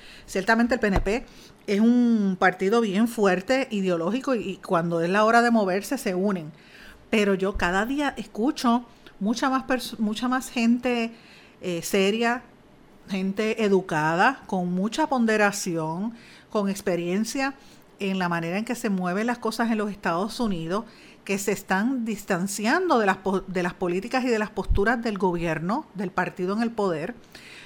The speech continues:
Recordemos mucho que, aunque el gobernador, el gobernador, eh, eh, Rosselló no fue electo por una mayoría abrumadora. Recordemos que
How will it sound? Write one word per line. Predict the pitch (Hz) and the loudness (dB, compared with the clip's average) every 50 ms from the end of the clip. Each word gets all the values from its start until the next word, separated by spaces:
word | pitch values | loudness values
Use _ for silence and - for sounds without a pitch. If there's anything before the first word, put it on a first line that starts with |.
| - - - | -20 -20 -8
Recordemos | - 190 185 - 190 185 175 180 196 254 277 | -6 -4 -2 -2 -2 -2 0 0 0 2 2
mucho | 285 254 233 226 254 - - - 311 302 285 - - - - | 2 0 0 0 0 -2 -2 -2 -2 -2 -2 -6 -12 -20 -12
que, | - - 196 180 175 170 165 160 156 - - - - - - - | -6 -4 -2 -2 -2 -2 -4 -6 -8 -10 -16 -20 -20 -20 -18 -10
aunque | - 170 180 165 185 | -8 -8 -6 -4 -4
el | 175 | -2
gobernador, | 170 175 165 165 160 165 160 151 156 160 185 226 226 - | 0 0 0 0 0 0 -2 -2 0 0 -2 -2 -4 -4
el | 208 196 175 160 165 | -4 -4 -4 -4 -4
gobernador, | 170 175 175 165 170 160 165 185 202 - - | -2 -2 0 0 0 0 0 0 -2 -4 -4
eh, | 214 208 196 190 175 | -4 -4 -2 -2 -2
eh, | 165 160 160 147 143 147 147 151 156 143 - - - - - - - - - - - | -4 -4 -4 -6 -8 -10 -12 -14 -14 -16 -18 -20 -20 -20 -20 -20 -20 -20 -18 -12 -6
Rosselló | - 202 185 - 202 185 180 185 233 - - - - - - | -4 -2 -2 0 0 0 2 2 0 0 -2 -8 -20 -10 -4
no | - 190 196 | -2 -2 -2
fue | 196 - 233 220 | 0 2 2 2
electo | 214 226 220 - 233 | 2 0 0 -2 0
por | 202 214 190 | 0 2 2
una | 190 202 208 | 2 2 2
mayoría | 214 214 202 196 180 190 196 208 208 190 180 180 - - - - | 2 2 2 2 0 2 2 2 2 2 0 -2 -8 -16 -14 -4
abrumadora. | - 175 180 190 185 180 165 165 180 220 285 294 175 160 170 | -4 0 0 2 0 0 0 0 0 2 2 2 0 0 -2
Recordemos | 170 151 - 156 156 156 165 214 233 | -6 -10 -10 -8 -8 -4 -4 -4 -4
que | 233 - 233 - | -2 -4 -4 -4